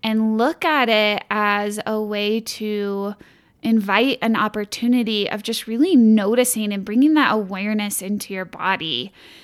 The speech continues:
And when we can do that, we'll start to notice the discomfort is,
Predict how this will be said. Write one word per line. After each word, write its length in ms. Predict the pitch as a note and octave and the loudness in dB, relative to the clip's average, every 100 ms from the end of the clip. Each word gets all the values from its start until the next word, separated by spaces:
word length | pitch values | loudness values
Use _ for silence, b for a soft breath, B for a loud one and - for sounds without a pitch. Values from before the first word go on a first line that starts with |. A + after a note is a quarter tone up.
| B B B B _ - | B B B B _ -2
And 160 | A#3 | 4
when 220 | A#3+ B3+ B3+ | 6 6 6
we 120 | C4 | 2
can 300 | - B3+ A3 | 2 4 4
do 320 | - A#3+ F4 | 2 -2 2
that, 400 | D#4+ G#3+ G#3 - | 4 4 4 0
we'll 160 | A3 C4 | -4 -4
start 320 | - F4 F#4 | -4 -6 -4
to 140 | F4+ | 2
notice 920 | B3+ A3 A3 B3+ A3 G#3 A3 - - - _ _ | 2 4 2 2 2 0 -6 -8 -10 -14 _ _
the 140 | A3+ A3+ | -8 -4
discomfort 1120 | A#3 B3 - - - C4 - - C4+ A3 E3 - | -2 -4 -6 -10 -4 -4 -4 -4 -4 -2 -4 -4
is, 760 | G#3+ G#3+ G#3 G#3 G#3+ - - | -2 0 -2 -4 -8 -12 -14